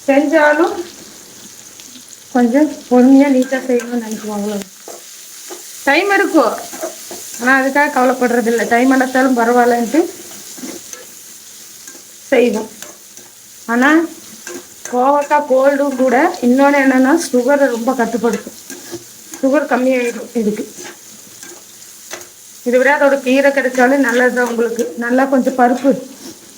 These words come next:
துவரம் பருப்பு கொஞ்சம் போட்டு இருக்கும், அதையும் கூட கொஞ்சம் பொரிச்சிட்டு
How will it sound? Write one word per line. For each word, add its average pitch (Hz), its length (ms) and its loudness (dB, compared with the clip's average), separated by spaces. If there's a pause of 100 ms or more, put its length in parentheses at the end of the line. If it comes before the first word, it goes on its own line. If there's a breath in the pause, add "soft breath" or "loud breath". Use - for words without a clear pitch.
துவரம் 277 320 4
பருப்பு 277 260 -2
கொஞ்சம் 254 260 -2
போட்டு 254 240 0 (100)
இருக்கும், - 340 -2 (580)
அதையும் 294 420 -2
கூட 311 120 0 (120)
கொஞ்சம் 262 300 -2
பொரிச்சிட்டு 262 400 -6